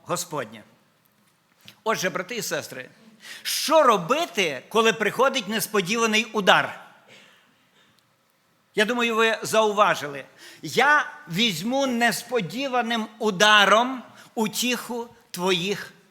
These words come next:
очей». Красуню жінку. Так буде. Але перед цим я хотів би, брати і сестри, щоб ми трошечки порозважали. От історія цієї людини, пророка Єзекіїля, вона надзвичайно, надзвичайно цікава і складна.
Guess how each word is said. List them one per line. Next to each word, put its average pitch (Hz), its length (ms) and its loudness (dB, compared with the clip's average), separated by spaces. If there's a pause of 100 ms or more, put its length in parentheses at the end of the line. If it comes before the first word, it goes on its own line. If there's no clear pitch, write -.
очей». 170 420 0 (220)
Красуню 226 560 -8 (140)
жінку. 123 420 -10 (640)
Так 240 240 2
буде. 165 400 -4 (340)
Але 262 180 4
перед 277 280 0
цим 254 380 -6 (280)
я 220 120 0
хотів 220 300 -10
би, 208 80 -2
брати 196 260 -8
і 190 80 -6
сестри, 202 360 -4
щоб 185 220 -10
ми 214 80 -10
трошечки 202 520 -8 (260)
порозважали. 185 880 0 (220)
От 220 260 -2
історія 254 520 -2
цієї 214 460 0
людини, 185 720 -4
пророка 202 460 0
Єзекіїля, 214 760 0
вона 208 260 2
надзвичайно, 220 1120 -2 (260)
надзвичайно 202 960 2 (380)
цікава 226 720 2
і 220 80 0
складна. 165 680 -6